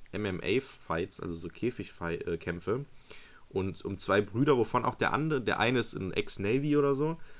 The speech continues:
und der andere ist ein Lehrer und verdient sich halt neben dem Lehrergeschäft mit, ja, so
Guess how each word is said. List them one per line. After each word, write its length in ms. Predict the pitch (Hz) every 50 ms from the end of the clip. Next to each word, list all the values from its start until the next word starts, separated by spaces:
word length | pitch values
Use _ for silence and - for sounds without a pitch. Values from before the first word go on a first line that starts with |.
| - - - -
und 380 | - 107 107 107 104 - - -
der 80 | -
andere 260 | - 123 131 135 120 110
ist 140 | 104 -
ein 120 | 107 98 90
Lehrer 540 | 90 101 120 139 127 95 92 107 127 - -
und 220 | 98 98 92 -
verdient 340 | - 95 92 95 104 120 -
sich 80 | -
halt 140 | 113 101 -
neben 280 | 92 95 107 123 139 139
dem 120 | 120 110
Lehrergeschäft 680 | 101 104 117 127 127 123 107 104 - - 117 - - -
mit, 320 | 104 98 98 90 - - - - - - - - - - -
ja, 260 | - 87 85 85 90 90
so 380 | 90 95 90 87 85 76 -